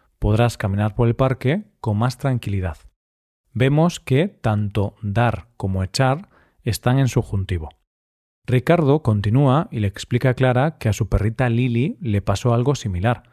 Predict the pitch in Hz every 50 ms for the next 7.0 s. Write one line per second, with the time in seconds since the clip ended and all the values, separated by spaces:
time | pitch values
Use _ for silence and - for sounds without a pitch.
0 | _ _ _ _ _ _ _ - 120 - 123 123 139 165 180 170 - - 156 151
1 | 160 160 165 165 - - 113 110 110 131 139 135 131 117 120 - - 117 120 120
2 | 127 135 135 139 143 147 135 110 107 104 104 98 95 87 - - 95 90 85 92
3 | 82 - - - _ _ _ _ _ _ _ _ _ _ _ _ - 123 120 -
4 | 131 120 127 123 113 - 160 160 147 143 139 139 139 127 131 143 - - - 123
5 | 131 139 - - - - 120 104 101 95 87 82 - 85 - - _ _ _ _
6 | _ _ _ _ _ _ _ 131 139 143 139 131 135 127 123 123 139 185 226